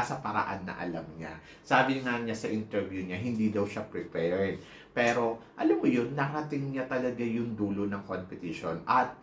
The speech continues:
pag, kahit sa Q and A, grabe ha, ang galing-galing-galing talaga nito ni Miss Nigeria. So,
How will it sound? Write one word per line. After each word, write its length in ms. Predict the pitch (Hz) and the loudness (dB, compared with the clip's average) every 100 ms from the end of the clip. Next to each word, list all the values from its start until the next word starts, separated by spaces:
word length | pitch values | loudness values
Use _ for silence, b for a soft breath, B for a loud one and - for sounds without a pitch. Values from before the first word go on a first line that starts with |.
| - - | -10 -4
pag, 160 | 101 95 | -4 -2
kahit 260 | 110 101 101 | 0 0 0
sa 120 | 104 - | -6 -4
Q 160 | 101 90 | -2 -2
and 220 | 92 92 | -2 0
A, 80 | 101 | -2
grabe 480 | 107 98 92 95 101 | 2 2 2 2 2
ha, 400 | 101 87 87 - B B B B | 2 4 2 0 B B B B
ang 320 | 117 120 113 | 0 0 -4
galing-galing-galing 1080 | 104 110 107 117 110 107 101 101 95 90 92 90 | -6 -4 -2 -2 -2 -2 -2 -2 -4 -6 -6 -4
talaga 320 | 85 82 85 | -2 -2 -4
nito 280 | 85 82 85 | -4 -4 -4
ni 160 | 85 87 | -4 -6
Miss 240 | - - - | -10 -14 -8
Nigeria. 960 | 98 87 76 71 80 80 71 71 64 - B B B | -4 -4 -4 -8 -6 -4 -4 -4 -4 -8 B B B
So, 720 | - 127 120 117 113 113 | 6 8 8 8 8 8